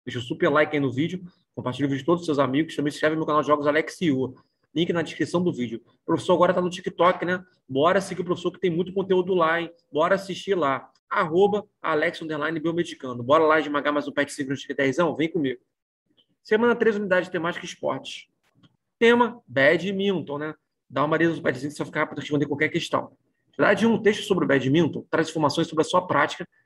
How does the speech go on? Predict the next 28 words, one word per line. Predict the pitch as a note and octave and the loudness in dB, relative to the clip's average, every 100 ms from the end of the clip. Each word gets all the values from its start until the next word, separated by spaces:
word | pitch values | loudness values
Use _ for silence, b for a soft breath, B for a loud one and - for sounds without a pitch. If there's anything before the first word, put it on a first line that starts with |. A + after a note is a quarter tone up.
| _ | _
em | - C4+ | 0 2
vários | A3 D3+ D3+ F3 G#3+ - - _ _ _ _ _ | 4 4 4 4 0 -2 -10 _ _ _ _ _
países. | E3+ G3+ F#3 A#2 - - _ - | 4 4 2 -2 -10 -18 _ 0
Porém, | B3+ A#3 A#3+ | 4 4 2
como | A#3 F3 | 0 -4
podemos | D#3 D#3 C#3 E3 F3 | -2 0 0 0 -2
perceber, | D3 C#3 C3 D#3 D3+ | -8 -6 0 2 2
ele | D#3+ E3+ | 0 0
ainda | F3 | 2
é | E3+ | 0
pouco | - F3 | 0 -2
praticado | - F3 - D#3+ | -2 -4 -4 -4
aqui | D#3 | -4
no | E3 | 0
Brasil. | F#3 D#3 A#2 - _ _ _ | 2 2 -2 -10 _ _ _
De | B2+ | -6
acordo | C3 D3+ F3 | -4 -2 -2
com | F3 | -2
a | |
sua | - F3 | -4 -2
percepção, | F3 - E3+ E3 - D#3+ C3 B _ | -2 -2 -4 -2 0 0 0 B _
responda | - - D3+ E3+ | -6 -4 0 0
como | F3 F3+ | 0 0
o | F3+ | 2
badminton | D3+ C#3+ C3+ D#3 E3+ B2+ - b b - | 2 2 0 0 0 -6 -14 b b -2
pode | D3 D3 | 0 0
ser | |
praticado | - - - C#3 B2+ C#3+ D3 | -4 -6 -6 -4 -2 -2 -4